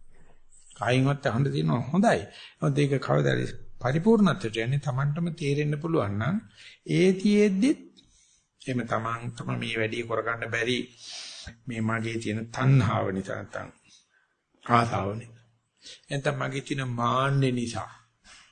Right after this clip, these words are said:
නැත්නම් මයි ළඟ තියෙන දික්ෂ නිසායි කියලා. Tamanට ඒක දැක ගන්න පුළුවන්කම තියෙද්දිත් ඒ වැරද්ද තියෙද්දිම නැවත නැවත ලීලියා නැවත නැවත සුද්ධ කර ගන්න ඕනේ. ඒකට කියනවා භාවිත බහුලීගත කිරීම කියලා.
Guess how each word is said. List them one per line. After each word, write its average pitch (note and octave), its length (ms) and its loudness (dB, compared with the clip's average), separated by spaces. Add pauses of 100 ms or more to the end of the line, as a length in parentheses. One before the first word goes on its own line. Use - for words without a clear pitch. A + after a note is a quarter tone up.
(100)
නැත්නම් C3 340 -2
මයි A#2+ 160 2
ළඟ B2 200 0
තියෙන C3 280 -2
දික්ෂ A#2 400 -2
නිසායි C#3 420 2
කියලා. C#3 360 0 (600)
Tamanට D#3+ 400 2
ඒක D#3+ 160 0
දැක B2+ 280 2
ගන්න E3 380 0
පුළුවන්කම E3 720 0
තියෙද්දිත් E3+ 640 -2 (200)
ඒ C3+ 240 0
වැරද්ද E3+ 460 4
තියෙද්දිම E3+ 440 -4
නැවත C#3+ 380 -4
නැවත D3 300 -4
ලීලියා C#3+ 460 -6
නැවත C3 300 -2
නැවත C#3+ 300 -4
සුද්ධ C#3+ 280 -8
කර B2+ 180 -8
ගන්න A2+ 280 -4
ඕනේ. A#2+ 300 0 (720)
ඒකට C#3 340 0
කියනවා E3 320 2 (120)
භාවිත D3+ 800 2 (160)
බහුලීගත C#3 640 0
කිරීම - 420 -14
කියලා. - 340 -20